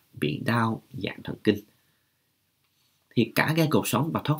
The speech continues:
vị địa điểm đều có một cái điểm chung á, là có những cái lực bên ngoài ép lên dây thần kinh cột sống của chúng ta ở phía sau lưng và khiến cho chúng ta bị đau. Vì vậy, tập vật lý trị liệu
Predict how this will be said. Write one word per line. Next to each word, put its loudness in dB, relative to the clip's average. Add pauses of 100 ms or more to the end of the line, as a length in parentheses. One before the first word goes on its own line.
vị 4
địa 2
điểm 0
đều 0
có -2
một -2
cái -4
điểm 0
chung 6
á, 0 (160)
là -4 (720)
có 4
những 0
cái 0 (140)
lực 0
bên 0
ngoài -6 (100)
ép -2
lên -4
dây -4
thần -8
kinh -2
cột -8
sống -6
của -4
chúng -4
ta -4
ở -12
phía -20
sau -6
lưng -2 (540)
và -8
khiến 0
cho -2
chúng -4
ta -6
bị -4
đau. -6 (2000)
Vì 8
vậy, 8
tập 0
vật 4
lý 6
trị 6
liệu 2